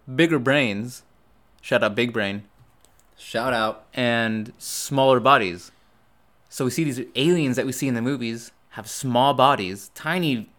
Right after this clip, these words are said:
Speaker 1: thin bodies, big ol' heads because of how smart we become.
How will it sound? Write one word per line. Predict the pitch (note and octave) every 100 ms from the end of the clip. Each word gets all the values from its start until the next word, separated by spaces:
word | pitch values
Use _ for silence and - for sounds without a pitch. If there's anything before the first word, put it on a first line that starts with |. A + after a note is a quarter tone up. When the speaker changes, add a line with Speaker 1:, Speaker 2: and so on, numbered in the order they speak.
| -
Speaker 1:
thin | - - F#3+ D3
bodies, | C3 B2 F#2 F#2 - _ _ _ _ _ _ -
big | G3+ G3+ F3+
ol' | D3+
heads | C#3 D#3+ C3 A#2 -
because | B2+ B2
of | A#2
how | C3
smart | B2 - B2+ B2+ D#3
we | B2+
become. | A2 G#2 G#2+ F#2 G#2